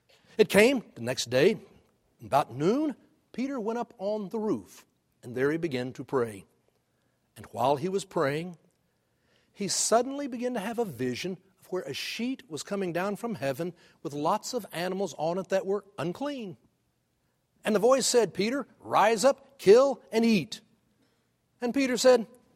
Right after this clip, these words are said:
"I've never done that. I've never done that. I would not eat that which is unclean." And the voice said, "Do not call unclean what God has made clean." The vision went away,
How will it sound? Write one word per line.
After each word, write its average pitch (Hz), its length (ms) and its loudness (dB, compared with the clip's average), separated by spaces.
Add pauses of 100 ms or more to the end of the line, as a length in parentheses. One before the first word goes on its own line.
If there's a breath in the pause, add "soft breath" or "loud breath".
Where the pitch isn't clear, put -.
(280)
"I've 320 100 4
never 339 240 4
done 220 240 8
that. 127 380 2 (960)
I've 285 80 -2
never 302 180 4
done 226 240 6
that. 156 180 0 (220 loud breath)
I 165 220 4
would 202 340 -4
not 240 400 -4
eat 175 260 -4 (160)
that 170 180 0
which 139 120 -8
is 147 100 -2
unclean." 127 600 0 (360 soft breath)
And 131 80 -18
the 139 60 -10
voice 139 320 4
said, 139 280 2 (360 soft breath)
"Do 214 240 -8
not 240 260 -8
call 220 360 0
unclean 202 580 -4
what 131 160 -6
God 120 220 2
has 104 100 -8
made 101 220 -12
clean." 254 500 -6 (1800 soft breath)
The 123 80 -10
vision 120 300 0
went 120 120 -4
away, 151 420 2